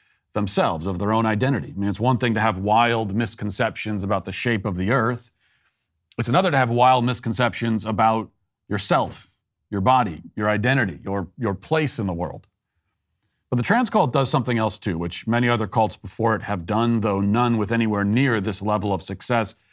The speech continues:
It attacks and destabilizes the family. One of the many truths that it opposes is the truth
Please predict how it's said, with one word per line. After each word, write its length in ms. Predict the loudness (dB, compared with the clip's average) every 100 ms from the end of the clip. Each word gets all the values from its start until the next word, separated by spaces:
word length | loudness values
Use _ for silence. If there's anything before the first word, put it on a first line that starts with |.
| _ _ _ _ _
It 120 | 0
attacks 540 | 0 0 2 2 2
and 120 | 0 2
destabilizes 1040 | 0 0 0 2 2 2 0 -2 -2 -8 _ _ _
the 120 | -8
family. 540 | -4 -2 0 0 -4 -14 _ _ _ _ _ _ -18 -2
One 160 | 2
of 60 | 4
the 40 |
many 200 | 4 2
truths 420 | 0 2 2 2
that 140 | 0 -2
it 120 | -2
opposes 640 | -6 -2 0 0 0 -4 -4
is 240 | 0 0
the 80 | -2
truth 520 | -2 0 2 2 -4